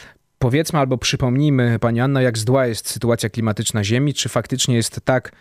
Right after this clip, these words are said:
źle, jesteśmy już, y, tak, tak blisko katastrofy, jak twierdzi chociażby Boris Johnson, premier Wielkiej Brytanii, który powiedział, że jesteśmy minutę przed północą. Północ to jest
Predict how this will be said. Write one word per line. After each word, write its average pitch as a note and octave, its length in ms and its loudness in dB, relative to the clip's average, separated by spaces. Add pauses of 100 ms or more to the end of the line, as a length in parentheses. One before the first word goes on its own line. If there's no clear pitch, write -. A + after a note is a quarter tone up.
(240)
źle, B2 460 2
jesteśmy A2+ 420 -2
już, A2+ 220 2
y, A2 360 2
tak, A#2+ 220 -2
tak A#2 180 -2
blisko B2 280 -2
katastrofy, B2 520 -2
jak A#2+ 120 0
twierdzi A2+ 300 -2
chociażby G#2+ 400 -2
Boris G#2+ 360 0
Johnson, A#2+ 320 -2
premier G#2+ 380 0
Wielkiej G2+ 260 -2
Brytanii, A2 360 0
który A2 180 -2
powiedział, G#2+ 340 0
że G#2 80 -2
jesteśmy G#2+ 300 -2
minutę A2+ 300 0
przed - 180 -8
północą. G#2 460 -2
Północ G2 340 -2
to - 100 -2
jest - 180 -8